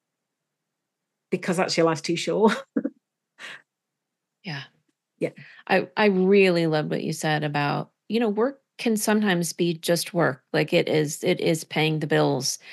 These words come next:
Speaker 2: And so if you can find a thing that minimizes the toll on your nervous system, right? If you can,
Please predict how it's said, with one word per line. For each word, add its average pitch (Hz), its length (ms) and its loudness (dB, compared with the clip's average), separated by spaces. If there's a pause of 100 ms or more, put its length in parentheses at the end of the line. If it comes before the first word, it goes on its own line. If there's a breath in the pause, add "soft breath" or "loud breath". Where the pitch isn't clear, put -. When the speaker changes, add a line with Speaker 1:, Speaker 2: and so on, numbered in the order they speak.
(180 loud breath)
Speaker 2:
And 170 180 0
so 156 520 4 (1200 soft breath)
if 180 180 -2
you 175 80 2
can 175 160 0
find 160 300 0
a 165 60 2
thing 160 260 0
that - 180 0
minimizes 156 1500 2 (100)
the 156 640 2 (100)
toll 170 360 6
on 156 200 4
your 151 280 2
nervous 160 360 2
system, 156 580 -4 (100)
right? 170 240 -2
If 160 140 -6
you 160 100 -2
can, 156 320 -4